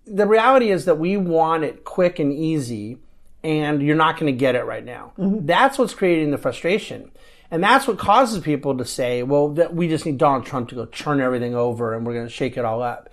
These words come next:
Speaker 1: The Lockean liberal order was never intended to create instant success. It was intended to create a, a society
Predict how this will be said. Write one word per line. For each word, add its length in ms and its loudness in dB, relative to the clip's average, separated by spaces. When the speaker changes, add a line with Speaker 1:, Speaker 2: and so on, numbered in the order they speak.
Speaker 1:
The 240 4
Lockean 460 4
liberal 260 2
order 380 2
was 280 -2
never 800 0
intended 800 -4
to 280 0
create 320 -2
instant 460 -2
success. 680 -12
It 160 4
was 340 2
intended 440 0
to 60 -4
create 240 0
a, 340 -4
a 40 -4
society 1120 0